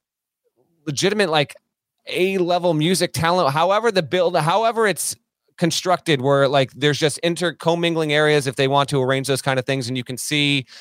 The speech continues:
all sorts of ways that the Moody Center can be used and can be, like, a place that you wanna go to as a, a student athlete there. Um, uh, you know, every school is trying to create some sort of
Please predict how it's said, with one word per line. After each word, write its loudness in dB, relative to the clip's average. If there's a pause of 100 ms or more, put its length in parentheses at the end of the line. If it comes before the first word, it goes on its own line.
(320)
all 4
sorts 0
of 0 (300)
ways 0
that 2
the -4
Moody 0
Center 0
can -2
be 0
used 0 (300)
and -2
can 0
be, -2
like, 2
a -4
place -2
that -4
you -2
wanna 0
go 0
to -2
as 0
a, 2
a 0
student -4
athlete -2
there. 2 (200)
Um, 0 (100)
uh, 2 (140)
you -2
know, -2 (920)
every 0
school 0
is 0
trying 0
to -2
create 0
some 0
sort 0
of 0